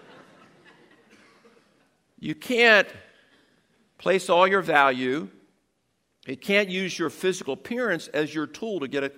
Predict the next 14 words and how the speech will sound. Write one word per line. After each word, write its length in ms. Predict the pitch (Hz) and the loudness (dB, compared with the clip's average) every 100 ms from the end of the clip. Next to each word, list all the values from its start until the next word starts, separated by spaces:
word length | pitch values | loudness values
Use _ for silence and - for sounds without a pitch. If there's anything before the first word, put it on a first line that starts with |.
| _ _ _ | _ _ _
attention. 600 | - - 220 247 - - - _ _ _ _ - | -18 -12 -10 -10 -10 -18 -20 _ _ _ _ -14
It's 180 | 143 - | -14 -10
just 400 | 160 170 170 - _ _ | -4 -4 -6 -14 _ _
fleeting, 460 | _ 156 180 135 101 | _ -8 -6 -6 -6
and 160 | 101 104 | -8 -6
so 220 | 143 131 | -6 -6
some 200 | - 139 | -6 -10
people 240 | 147 135 | -10 -10
use 340 | 120 127 117 143 | -8 -8 -8 -2
that. 280 | 143 147 - - - - - | 0 0 -6 -20 -20 -20 -10
Some 280 | - 202 | 2 2
people 560 | 208 196 175 147 135 - _ _ _ _ _ - | 2 -6 -2 0 -2 -6 _ _ _ _ _ -8
use 260 | 151 135 | -4 -4
humor. 500 | - 151 185 247 262 | -6 -4 0 0 -2